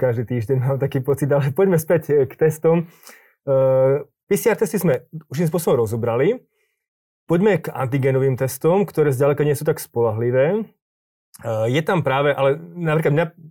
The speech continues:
aj tak, e, prekvapili veľmi veľkou špecificitou. Máte tiež taký pocit, že špecificita bola ešte dokonca vyššia, ako,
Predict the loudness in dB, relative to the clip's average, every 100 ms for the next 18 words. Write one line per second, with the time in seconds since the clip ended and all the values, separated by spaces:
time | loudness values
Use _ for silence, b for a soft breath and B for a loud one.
0 | -4 -2 -2 -2 0 2 2 2 -2 -2
1 | 0 0 0 0 2 2 2 2 2 0
2 | -2 B _ -2 -2 -6 -8 -12 -14 -20
3 | _ _ _ _ -6 -4 -2 0 0 -2
4 | -4 -4 -2 -2 -2 -4 -4 -2 0 0
5 | 0 -2 0 0 -2 -2 0 0 -2 0
6 | 2 0